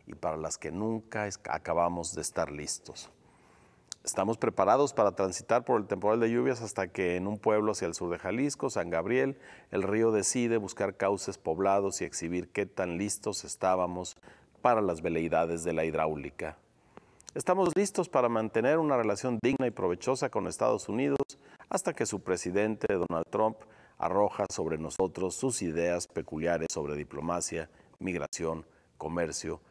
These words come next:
y sobre el respeto al derecho ajeno. Entonces caemos en cuenta de que nuestro canciller no está listo ni para hacer una cita con su contraparte,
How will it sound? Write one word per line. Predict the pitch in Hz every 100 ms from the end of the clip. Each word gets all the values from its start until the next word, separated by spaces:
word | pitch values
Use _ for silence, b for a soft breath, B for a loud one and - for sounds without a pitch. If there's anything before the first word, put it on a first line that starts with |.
| b b
y | 175
sobre | 110 98
el | 85
respeto | 76 - - 87 - 87
al | 85
derecho | 76 73 - 71
ajeno. | - 76 71 67 - b b b b b b
Entonces | 135 127 196 196
caemos | 185 180 175 156
en | 123
cuenta | 170 185 175 135
de |
que | 110 98
nuestro | 92 104
canciller | 101 98 95 107 123
no | 127
está | - 113
listo | 101 120 - - 120
ni | 110
para | - 76
hacer | - 98 95
una | 82
cita | - 95 90 95
con | - 78
su | 76
contraparte, | 73 73 - 71 - 85 - 90 85